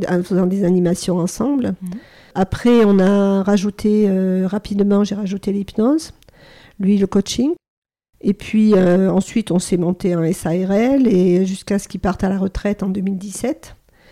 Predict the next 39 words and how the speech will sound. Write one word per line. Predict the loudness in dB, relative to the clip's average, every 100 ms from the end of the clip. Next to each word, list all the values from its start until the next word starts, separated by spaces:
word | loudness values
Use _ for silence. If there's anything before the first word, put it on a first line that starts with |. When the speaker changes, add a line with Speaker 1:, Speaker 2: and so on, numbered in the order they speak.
| -20 -20 _
Speaker 1:
Et | -2 -2
ensuite, | -2 -2 -4
que | -6
ça | -6 -4
devienne, | -4 -2 0 2 2
euh, | 0 0 -2 -2 -2 -4 -6 -6
voilà, | -4 -4 -2
ce | -4 -6
que | -8 -8
c'est | -4 -2
maintenant, | -2 -4 -4
puisque | -4 -6 -6
ça | -4
s'est | -4
beaucoup | -6 -6 -4
développé | -2 0 -2 0 -2
depuis | -2 -6 -6 -6 -4
Speaker 2:
Ah |
oui. | -2
Speaker 1:
deux | 0
mille | -2
dix-sept. | -4 -2 -2 -2 -6 -20 -20 -20
Ça | -6 -4
a |
beaucoup | -4 -6 -6
changé. | -2 -2 0 0 -2 -8 -20 -20 -20 -12 -4
Il |
y |
a | -4
beaucoup | -4 -6
plus | -6 -4
de | -2
formateurs, | 0 0 -2 0 2 2 2 2
il | 0
y |
a | -2
beaucoup | -6 -12
de |
formations. | -4 -2 0 -2 0 2 4 4 4 2 0